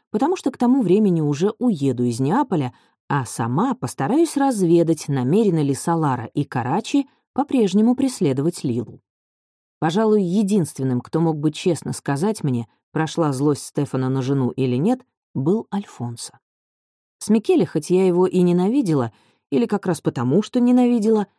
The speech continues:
я собиралась поговорить о том, что у Лилы проблемы со здоровьем, и дать ему понять, что даже если он воображает себя пупом земли, а меня считает беспомощной девчонкой, у меня теперь достаточно сил, чтобы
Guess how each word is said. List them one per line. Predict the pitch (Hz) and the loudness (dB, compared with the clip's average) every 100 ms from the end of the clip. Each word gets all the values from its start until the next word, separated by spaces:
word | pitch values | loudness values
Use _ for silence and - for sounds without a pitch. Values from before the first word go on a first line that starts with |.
| _ | _
я | 196 330 | -2 -2
собиралась | - 269 285 294 247 | -2 0 0 0 -2
поговорить | 214 185 180 220 220 | -4 0 0 0 -2
о | 156 | -2
том, | 226 220 | 0 -2
что | - 170 | 0 0
у | 165 | 2
Лилы | 190 247 247 | 0 0 0
проблемы | 247 185 170 220 262 254 | 0 -2 0 0 2 0
со | 247 | -2
здоровьем, | 220 214 175 127 131 117 - _ _ - | -2 0 0 0 -2 -4 -6 _ _ -2
и | 175 | 0
дать | 180 170 | 0 0
ему | 165 160 | -2 -2
понять, | 190 220 302 - | 0 0 0 -4
что | - 131 | -4 -2
даже | 139 135 | -2 0
если | 143 151 165 | -2 -2 -2
он | 160 | 0
воображает | 151 160 165 160 135 127 117 | 0 0 0 0 0 -2 -2
себя | - 139 135 | -4 -2 -4
пупом | - 175 151 127 | -2 -4 0 -2
земли, | 117 127 123 185 311 - _ - | 0 0 2 2 0 -2 _ -4
а | 147 | -2
меня | 156 131 | 0 -2
считает | - 139 139 139 | -4 -2 -2 -2
беспомощной | 165 - 135 117 - 120 | -4 -4 -2 -2 -2 -2
девчонкой, | 143 - 320 311 277 262 - _ _ - | -2 -2 -2 -2 0 -2 -2 _ _ -4
у | |
меня | 277 294 349 | 0 2 0
теперь | 302 302 294 | 0 0 0
достаточно | 220 247 - 220 156 120 - 113 | 0 0 -2 -2 -2 -4 -6 -6
сил, | - 254 277 | -4 -2 -2
чтобы | - 165 147 143 | -2 -4 -2 -2